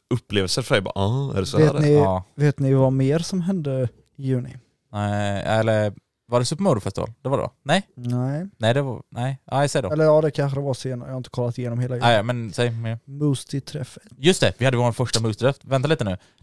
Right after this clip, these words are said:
Speaker 3: Det var den, inte, det var den sextonde kanske?
Speaker 2: Är den ifrån sjuttonde?
Speaker 3: Sjuttonde
Speaker 1: Så var det.
Speaker 3: juni. Eh, då hade vi vår första Moostie-träff, ja.
Speaker 2: Jo, Supermoto Festival hade du rätt. Det var trettionde juni.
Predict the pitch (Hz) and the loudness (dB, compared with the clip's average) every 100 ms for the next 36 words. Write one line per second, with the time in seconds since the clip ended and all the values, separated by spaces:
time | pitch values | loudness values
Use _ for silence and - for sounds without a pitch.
0 | _ 113 131 113 110 104 - _ _ _ | _ 4 6 6 4 2 -6 _ _ _
1 | _ - - - - - - - _ _ | _ -18 -18 -18 -20 -20 -20 -20 _ _
2 | _ - - - - _ - - - - | _ -18 -18 -20 -20 _ -18 -16 -18 -20
3 | - - - - 127 107 _ - - - | -20 -20 -20 -20 -20 -20 _ -16 -16 -10
4 | 69 82 76 69 - - - 170 - 214 | -4 -2 -2 -4 -6 -2 0 0 2 4
5 | 170 95 92 - - _ _ _ _ _ | 4 2 -2 -10 -20 _ _ _ _ _
6 | _ _ - 147 131 - 120 - 143 120 | _ _ -2 0 0 -4 -8 -8 -8 -10
7 | 110 127 - - 180 - 120 117 113 - | -10 -12 -2 2 2 2 -2 2 0 -2
8 | _ _ - 104 - _ 101 78 57 - | _ _ -6 -4 -4 _ -8 -8 -10 -14
9 | _ _ _ _ _ 107 98 90 90 117 | _ _ _ _ _ -2 2 4 4 4
10 | 170 156 139 - 120 113 - 95 135 151 | 4 2 -2 -4 -4 -6 -6 -6 -6 -4
11 | 131 135 175 165 _ _ - 143 139 131 | -2 0 -2 -6 _ _ -10 -6 -2 -2
12 | 127 147 - 160 170 196 180 170 175 180 | -2 -4 -4 0 0 0 0 0 0 0
13 | 175 123 - 143 - 165 - 160 139 139 | 0 -2 -4 -8 -6 -12 -10 -8 -4 -4
14 | 127 | -4